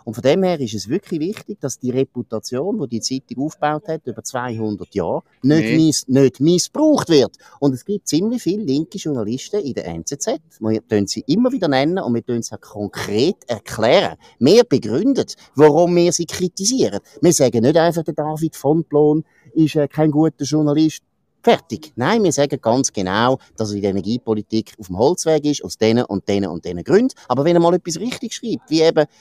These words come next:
Speaker 1: am letzten Samstag, dann müssen wir es eben auch erwähnen. Aber ganz, ganz wichtig, und das geht nicht nur um die, um die Medien, es geht auch um Beamte,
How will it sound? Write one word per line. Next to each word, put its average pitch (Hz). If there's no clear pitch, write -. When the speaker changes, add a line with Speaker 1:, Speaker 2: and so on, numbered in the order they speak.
Speaker 1:
am 135
letzten 139
Samstag, 113
dann 104
müssen 98
wir 107
es 120
eben -
auch 151
erwähnen. 92
Aber 110
ganz, 175
ganz 165
wichtig, 135
und 113
das 110
geht 117
nicht 120
nur 139
um 117
die, -
um 107
die -
Medien, 127
es -
geht 117
auch 104
um 98
Beamte, 139